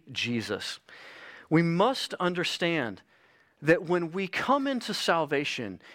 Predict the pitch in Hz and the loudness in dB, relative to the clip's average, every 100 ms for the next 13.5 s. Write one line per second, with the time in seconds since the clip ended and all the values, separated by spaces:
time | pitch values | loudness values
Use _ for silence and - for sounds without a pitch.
0 | - 160 170 185 247 277 233 226 214 185 | -2 2 2 2 0 0 0 0 -2 0
1 | 175 - 147 151 180 214 226 165 156 151 | 0 0 -2 0 2 2 2 4 4 4
2 | 123 - 135 131 117 156 170 156 139 131 | -2 -4 -2 -2 2 0 0 -4 0 0
3 | 120 - 120 - - 135 117 104 - 139 | 0 2 2 0 0 0 0 -4 -12 -2
4 | 156 175 226 262 214 196 202 - 151 131 | -2 0 -2 0 -2 0 0 0 2 2
5 | 120 - - _ 170 165 165 151 175 170 | 0 -10 -20 _ 4 4 4 0 -2 -2
6 | 104 85 - - - - 151 170 180 214 | -4 -8 -14 -18 -20 0 4 4 2 0
7 | 233 220 180 214 208 156 135 135 185 190 | 0 -2 0 -2 -2 2 2 2 2 2
8 | 208 - 196 160 156 156 123 107 107 - | 0 -4 -4 2 2 2 0 -2 -6 -20
9 | - - - 175 156 - - 151 175 226 | -20 -10 -2 0 0 -4 -2 2 4 2
10 | 220 135 117 - - - _ - 240 220 | 0 0 0 -2 -10 -14 _ 0 0 2
11 | 202 180 175 170 - 135 147 143 107 - | 0 0 0 -2 -4 0 2 2 -2 2
12 | 147 139 151 143 - 190 180 190 185 147 | 2 4 2 0 -2 2 4 2 2 0
13 | 107 - - 165 143 | 0 -2 -4 0 0